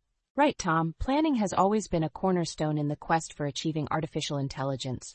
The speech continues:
that mirrors human capabilities. Historically, A I has struggled with tasks beyond constrained environments because it lacked certain cognitive abilities essential for complex planning.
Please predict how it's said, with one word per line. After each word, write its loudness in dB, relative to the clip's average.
that -4
mirrors 0
human -2
capabilities. -8
Historically, -2
A 4
I 4
has -4
struggled -4
with -10
tasks -6
beyond -2
constrained -4
environments -4
because -4
it -8
lacked 0
certain -2
cognitive -2
abilities -2
essential -2
for -10
complex -8
planning. -6